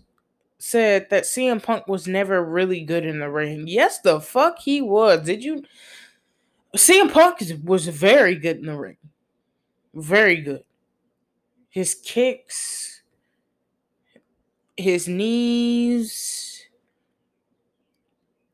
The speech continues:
you know, he, he, have you ever played with this guy in a video game? I would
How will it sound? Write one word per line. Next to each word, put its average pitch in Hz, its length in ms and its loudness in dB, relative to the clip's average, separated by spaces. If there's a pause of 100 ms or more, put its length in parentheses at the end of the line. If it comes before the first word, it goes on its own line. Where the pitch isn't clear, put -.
(240)
you 160 140 -8
know, 117 340 -6 (520)
he, - 320 -12 (200)
he, - 420 -4 (500)
have 247 200 4
you 339 220 4
ever 254 220 6
played 277 300 6
with 254 180 -2
this 269 140 -4
guy 262 220 4
in 226 80 0
a 175 40 -2
video 233 340 -2
game? 277 360 -6 (720)
I 233 120 4
would 247 160 -4